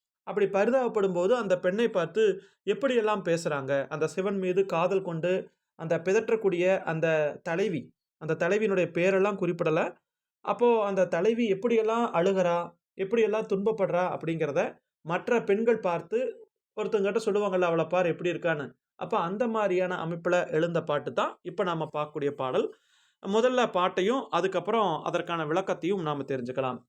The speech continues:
பாடலை பார்க்கலாம். "அம்ம கோ எனும் விழும் அழும்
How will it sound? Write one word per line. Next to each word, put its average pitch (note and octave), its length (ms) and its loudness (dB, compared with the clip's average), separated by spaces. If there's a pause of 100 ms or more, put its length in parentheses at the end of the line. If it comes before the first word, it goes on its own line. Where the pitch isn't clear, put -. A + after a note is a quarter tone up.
(840)
பாடலை D#3+ 320 0
பார்க்கலாம். D3+ 500 0 (480)
"அம்ம G3+ 600 -2 (100)
கோ G3+ 280 2
எனும் F#3+ 460 -2 (480)
விழும் F#3 480 -2 (1600)
அழும் F3 520 0